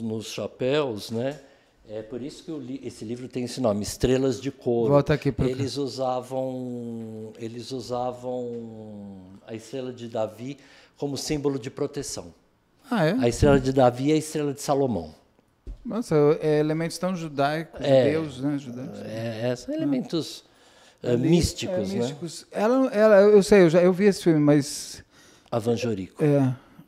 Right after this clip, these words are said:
Speaker 2: Aí quem, quem?
Speaker 1: E a, é, não sei, é um casal, eu esqueci o nome deles, uma foto
Speaker 2: Ah, um casal
Speaker 1: colorizada.
Speaker 2: deles lá, tá.
Speaker 1: É.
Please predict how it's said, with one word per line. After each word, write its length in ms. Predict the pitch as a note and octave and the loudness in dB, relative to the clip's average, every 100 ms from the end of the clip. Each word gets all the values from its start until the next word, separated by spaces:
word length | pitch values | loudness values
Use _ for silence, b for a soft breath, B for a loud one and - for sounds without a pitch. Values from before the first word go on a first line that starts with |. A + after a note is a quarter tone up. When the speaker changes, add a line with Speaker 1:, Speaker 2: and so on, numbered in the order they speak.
| _ _ _ _ _ _ | _ _ _ _ _ _
Speaker 2:
Aí 200 | C#3+ C#3 | 4 6
quem, 180 | D3 C3+ | 6 4
quem? 300 | F#3+ G#3+ G3+ | 4 4 0
Speaker 1:
E 160 | - D#3 | -2 2
a, 200 | D#3 D#3 - | 2 0 -2
é, 100 | F3+ | -2
não 160 | F#3 | -2
sei, 320 | - D3+ G#2+ | 0 -2 0
é 60 | A2+ | 0
um 80 | C3 | 0
casal, 800 | - C#3 A#2+ C#3 C#3+ G#3 B3+ F3+ | 0 -2 0 2 4 2 -4 -6
eu 140 | C#3 B2+ | -2 -2
esqueci 400 | - B2+ - B2+ | -2 -10 -6 -4
o 40 | |
nome 220 | A2+ A2+ | -2 -4
deles, 400 | A2+ C3 D#3 E3+ | -2 -4 -2 -8
uma 420 | D3 D3 - C3 B2+ | -10 -10 -6 -2 0
foto 220 | D3 C#3 | 2 4
Speaker 2:
Ah, 60 | |
um 60 | F#3 | 6
casal 420 | D#3+ F#3+ - F#3+ | 8 8 8 8
Speaker 1:
colorizada. 160 | D#3 - | 8 6
Speaker 2:
deles 140 | - | 4
lá, 200 | F#2+ A2+ | 0 -4
tá. 320 | G#2+ A2+ F#2+ - | -6 -10 -12 0
Speaker 1:
É. 220 | A2+ F2 | 0 0